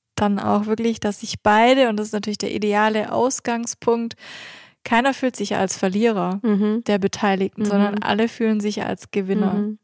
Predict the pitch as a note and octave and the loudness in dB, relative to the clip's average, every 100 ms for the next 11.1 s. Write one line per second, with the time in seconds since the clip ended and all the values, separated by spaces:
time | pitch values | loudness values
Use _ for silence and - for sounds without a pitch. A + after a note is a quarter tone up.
0 | _ _ G3+ G3+ G3+ G3+ G3 G#3 G3+ F#3+ | _ _ -2 0 0 0 0 0 2 4
1 | G#3+ G#3 G#3+ G#3+ A3+ B3+ - - - - | 4 6 6 8 6 4 -4 -14 -14 -6
2 | G#3+ G#3 A3 - - _ _ _ _ _ | 2 4 4 0 -10 _ _ _ _ _
3 | _ _ - - G3+ G#3+ A3 A3 - - | _ _ -18 -4 0 2 0 -2 -4 -8
4 | - G3+ F#3+ G3+ G3+ G3+ - G#3 F#3 G3+ | -6 -2 0 2 0 -4 -4 -4 0 2
5 | G3+ F#3+ - F#3+ G3 G3 G3 F3+ F#3+ G3 | 2 0 -4 -4 -4 -2 -2 -2 -2 -2
6 | - - - G3+ G#3 - G#3 G#3+ G3+ G3+ | 0 -2 -2 -4 -4 -2 -2 0 0 -2
7 | - - - - _ - G3+ G#3 G#3 _ | -8 -20 -20 -20 _ 0 2 2 0 _
8 | _ G#3+ G#3 - G#3 G3+ - - _ _ | _ -2 -2 0 0 0 -4 -10 _ _
9 | _ _ - - - A3 A3+ G#3+ G#3 - | _ _ -6 2 6 8 8 6 2 -4
10 | _ _ _ _ G3+ G3 F#3+ A3 F#3+ G#3 | _ _ _ _ -4 -2 -4 -4 -4 -4